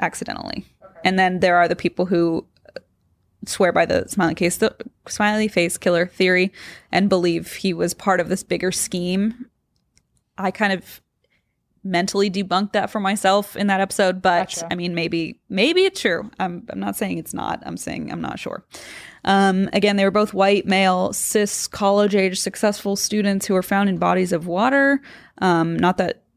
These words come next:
Speaker 1: Josh was found in a body of water, but he was clearly traced to the lake.
Speaker 2: Mm.
Speaker 1: Um, however, there was no smiley face graffiti reported in Chris Jenkins' case or in Josh's case. So
Speaker 2: Gotcha.
Speaker 1: seems like not that strong of a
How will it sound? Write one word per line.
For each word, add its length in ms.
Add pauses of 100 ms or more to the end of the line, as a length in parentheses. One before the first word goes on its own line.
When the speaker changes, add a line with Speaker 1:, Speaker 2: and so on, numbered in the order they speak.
(120)
Speaker 1:
Josh 260
was 120
found 200
in 60
a 20
body 200
of 60
water, 240
but 260
he 200
was 300
clearly 360
traced 400
to 60
the 120
lake. 440
Speaker 2:
Mm. 200 (300)
Speaker 1:
Um, 500 (120)
however, 260
there 100
was 120
no 120
smiley 380
face 320
graffiti 400
reported 520
in 120
Chris 200
Jenkins' 340
case 440
or 280
in 260
Josh's 400
case. 260
So 340
Speaker 2:
Gotcha. 300 (1160)
Speaker 1:
seems 460 (520)
like 200
not 200
that 160
strong 280
of 80
a 160